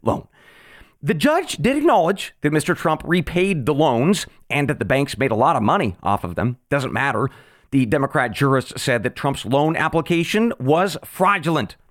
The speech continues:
and thus he must pay a half a billion dollar fine for the crime. This decision was both expected and hoped for by New York's Democrat Attorney General Letitia James. Based on reporting from, uh, C N N, The New York Times, and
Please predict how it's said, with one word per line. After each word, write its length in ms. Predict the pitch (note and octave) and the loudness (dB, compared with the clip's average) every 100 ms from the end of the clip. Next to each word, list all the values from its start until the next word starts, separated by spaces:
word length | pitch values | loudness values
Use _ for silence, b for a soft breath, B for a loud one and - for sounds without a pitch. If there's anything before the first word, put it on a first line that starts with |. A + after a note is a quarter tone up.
| _ | _
and 140 | - F#2 | -6 0
thus 260 | A2+ A2+ - | 2 0 0
he 100 | C3 | 2
must 300 | A#2 A#2 - | 2 0 -2
pay 160 | A#2+ | 0
a 140 | A2+ - B B | 0 -2 B B
half 220 | - D#3+ | -4 -4
a 40 | - | -4
billion 520 | A2 E3 F3+ E3 C#3+ | 0 2 4 4 4
dollar 300 | D3 D3 B2+ | 2 2 2
fine 560 | - C4 G3+ F3 G#3+ B B B | 2 2 2 2 0 B B B
for 100 | C#3 | -4
the 80 | F3+ | -2
crime. 360 | E3 A#2 - - _ _ _ _ b - | -2 -2 -4 -14 _ _ _ _ b -4
This 160 | C3 | -2
decision 480 | - G#2 A#2+ A2+ A#2+ | -2 0 0 2 2
was 160 | A#2+ A2 | 0 0
both 200 | A#2 A2 | -2 -2
expected 480 | F#2+ - G#2+ B2 | -4 -4 -2 -2
and 260 | - C3+ A#2+ - | 0 -2 -2 -4
hoped 320 | - F#4+ - | 2 2 0
for 400 | - A#2+ G2 G#3 - B B B B | -2 2 4 2 0 B B B B
by 220 | F3 F3 | 0 2
New 140 | G3 | 2
York's 300 | A3+ G#3 F#3+ | 2 2 2
Democrat 540 | - D3+ F3+ F#3 F3 E3+ | 0 0 0 0 0 0
Attorney 300 | C#3 E3 E3 | -2 0 0
General 360 | C#3+ E3+ E3 E3 | 2 2 2 2
Letitia 480 | D#3 - E3 F3+ | -2 0 0 0
James. 640 | C3+ B2+ D3 C#3+ G#2 - - _ | 0 0 2 2 0 -4 -16 _
Based 220 | - G#2 - | -2 -2 -2
on 160 | G#2+ | -2
reporting 480 | G2+ - A#2 G#2 G#2+ | -2 0 0 0 0
from, 320 | - G#2 G2 - | 0 -2 -2 -2
uh, 100 | G2 | -2
C 240 | - D3 | 0 0
N 80 | B2 | 2
N, 280 | B2 C3 D3 | 2 0 -2
The 220 | G2+ A2+ | -2 0
New 100 | A#2 | 2
York 320 | D3 C#3+ C3 - | 2 2 0 -2
Times, 480 | - E3 D#3 F#3+ | -2 0 2 0
and 160 | D#3 B2+ | 0 -2